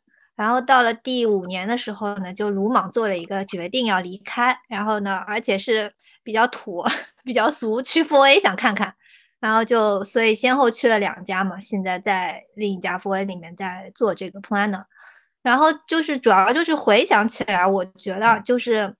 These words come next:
跟着 Share 的这个五年，其实还是一个非常幸运的一件事情。我觉得这个可能不是每一个 planner 都有这样的一个机会，说在一个很纯粹的这样的一个环境里面，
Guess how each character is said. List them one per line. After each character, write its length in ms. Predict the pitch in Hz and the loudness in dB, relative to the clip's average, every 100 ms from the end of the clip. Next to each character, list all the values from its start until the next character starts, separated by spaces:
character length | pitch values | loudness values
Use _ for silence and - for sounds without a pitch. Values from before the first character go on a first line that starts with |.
| - | -6
跟 160 | - 311 | 2 4
着 120 | 285 | 4
Share 280 | 269 330 320 | 2 4 4
的 120 | 233 | 4
这 140 | 214 220 | 2 2
个 120 | 214 | 2
五 120 | 196 | 0
年， 380 | 185 180 190 247 | -6 -10 -10 -10
其 220 | - 240 | -6 -2
实 100 | 240 | 0
还 220 | 262 220 | 2 0
是 180 | 220 320 | -2 -2
一 120 | 277 | 0
个 120 | 233 240 | 0 -2
非 280 | - 254 | -2 -2
常 460 | 277 247 202 202 226 _ - | 0 2 4 2 -2 _ -18
幸 380 | - - 453 | -6 0 2
运 140 | 247 208 | 2 2
的 80 | 190 | 0
一 80 | |
件 180 | 190 202 | -2 -4
事 220 | 208 226 | -2 -2
情。 300 | 196 196 214 - | -2 -4 -10 -4
我 180 | 208 | -4
觉 140 | 190 202 | -2 -2
得 140 | 247 | -2
这 180 | 269 339 | 0 0
个 240 | 277 247 254 - | 2 2 0 -4
可 160 | 233 | -2
能 200 | 202 220 247 | 0 0 0
不 140 | 214 | 0
是 160 | 254 427 | 0 0
每 160 | 208 175 | 0 -2
一 40 | |
个 100 | 233 | -6
planner 380 | - 254 285 254 | 0 2 2 2
都 120 | 247 | 2
有 100 | 262 | 2
这 140 | - 254 | 2 0
样 160 | 247 | 0
的 80 | 226 | -2
一 100 | 202 | -2
个 120 | 220 | -4
机 200 | 220 254 | -4 -4
会， 300 | 302 311 214 - - - - _ - | -2 2 0 -2 -18 -20 -20 _ -6
说 280 | - 285 | 0 2
在 360 | 285 285 262 240 | 4 6 4 4
一 140 | 214 | 0
个 400 | 208 240 220 196 - _ - | 0 2 4 2 -2 _ -10
很 240 | - 202 | -2 0
纯 260 | 196 214 190 | 0 0 0
粹 240 | - 370 | 2 2
的 140 | 285 208 | 4 2
这 100 | 214 | 2
样 100 | 190 | 2
的 120 | 190 | 0
一 80 | 190 | -2
个 180 | 202 190 | -4 -2
环 300 | 196 185 208 | -2 0 0
境 200 | 277 233 | 2 2
里 120 | 180 | 0
面， 240 | 175 165 | -6 -12